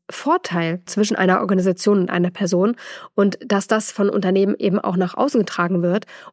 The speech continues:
um dann die passenden Bewerber und Bewerberinnen auch anziehen zu können. Also ich kenne Unternehmen,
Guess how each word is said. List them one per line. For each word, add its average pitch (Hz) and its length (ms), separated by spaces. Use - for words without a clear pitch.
um 214 360
dann 185 220
die 185 80
passenden 185 480
Bewerber 185 400
und 180 140
Bewerberinnen 175 520
auch - 160
anziehen 196 380
zu - 120
können. 180 220
Also 185 160
ich 185 80
kenne 220 160
Unternehmen, 208 440